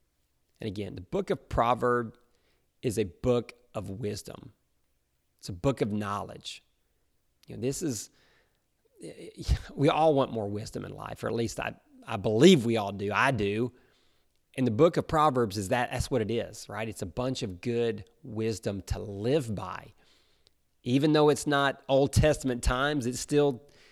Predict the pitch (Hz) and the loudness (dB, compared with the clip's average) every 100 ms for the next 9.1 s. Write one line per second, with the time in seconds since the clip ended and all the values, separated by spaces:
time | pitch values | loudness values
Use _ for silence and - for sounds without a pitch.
0 | _ - 92 113 127 135 127 123 127 123 | _ -12 0 4 4 4 4 4 4 2
1 | 120 - 123 123 110 113 131 160 156 127 | 0 -2 -4 -4 -4 -2 -2 -4 -2 -2
2 | 104 110 107 - 107 120 120 107 120 117 | -2 -4 -6 -4 -4 -4 -4 -4 -2 0
3 | 123 143 139 107 123 127 110 - - - | 0 -2 -2 -2 -4 -6 -10 -12 -10 -4
4 | 113 113 131 127 113 120 131 107 117 120 | -2 0 -2 -2 -4 -4 -4 -4 -2 0
5 | 123 170 170 - - - - - 113 107 | -2 -4 -6 -16 -20 -20 -20 -8 -4 -2
6 | 123 110 123 131 - 110 113 110 - 123 | -2 2 2 2 0 -4 -2 -4 0 0
7 | 123 117 117 - _ _ _ - 131 123 | 0 -2 -8 -10 _ _ _ 0 2 2
8 | 110 120 - 127 117 117 110 113 107 135 | 2 2 2 0 0 0 0 0 0 -4